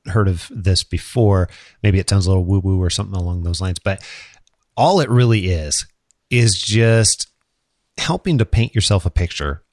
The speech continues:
of what the future can look like and how you wanna spend your time.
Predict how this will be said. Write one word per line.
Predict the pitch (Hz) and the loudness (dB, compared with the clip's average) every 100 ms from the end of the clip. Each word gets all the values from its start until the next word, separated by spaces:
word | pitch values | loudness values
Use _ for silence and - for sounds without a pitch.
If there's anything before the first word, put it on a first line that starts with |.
| _ | _
of | 139 101 | 0 2
what | 104 113 107 | 4 2 2
the | 104 | -2
future | 104 95 95 90 | -2 -2 0 0
can | - 120 120 110 | 0 2 2 2
look | 92 - | 0 -2
like | 80 82 - | -4 -4 -4
and | 175 | -2
how | 185 269 | -2 -4
you | 254 | -4
wanna | - | 0
spend | 127 - 110 92 | 0 2 0 0
your | |
time. | 73 - - | -4 -6 -10